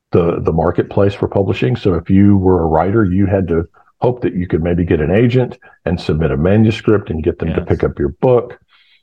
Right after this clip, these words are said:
Speaker 1: Uh, and that was really the only pathway to publishing. Well, now that's been completely democratized.
Speaker 2: Yeah.
Speaker 1: Uh, so that there are so many different pathways to publishing now. And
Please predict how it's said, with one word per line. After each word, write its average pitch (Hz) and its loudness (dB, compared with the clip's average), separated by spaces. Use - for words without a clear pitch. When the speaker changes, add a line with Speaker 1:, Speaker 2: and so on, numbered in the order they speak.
Speaker 1:
Uh, 85 -2
and 85 0
that 95 2
was 95 -2
really 95 2
the 92 2
only 98 2
pathway 98 -2
to 98 0
publishing. 110 -4
Well, 80 -6
now 101 2
that's 101 0
been 90 -2
completely 101 0
democratized. - -2
Speaker 2:
Yeah. 87 -6
Speaker 1:
Uh, 85 -4
so 92 2
that 85 0
there 87 2
are 82 0
so - -2
many 120 0
different - -2
pathways 73 -4
to 76 -6
publishing 73 -6
now. 67 -4
And 87 0